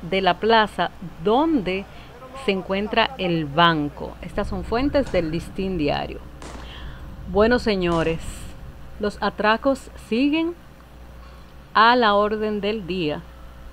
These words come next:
Atracos en todo el país, no solo en la ciudad de Santiago.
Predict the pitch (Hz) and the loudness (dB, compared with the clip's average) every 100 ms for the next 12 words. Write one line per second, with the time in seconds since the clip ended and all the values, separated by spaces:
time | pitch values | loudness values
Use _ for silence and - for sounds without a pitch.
0 | - - - - 190 - 190 - 240 - | -16 -18 -18 -12 -10 2 2 2 -2 -4
1 | - 190 185 - 233 262 247 208 220 - | -4 -4 -4 0 6 8 8 6 4 2
2 | 180 151 160 - - - - - - - | 2 2 -4 -10 -14 -16 -18 -18 -20 -14
3 | 180 175 175 214 202 196 190 - 170 170 | -6 -6 -2 0 2 2 0 0 0 0
4 | 170 180 - 160 - 147 151 - | -2 -8 -6 -8 -6 -4 -4 -6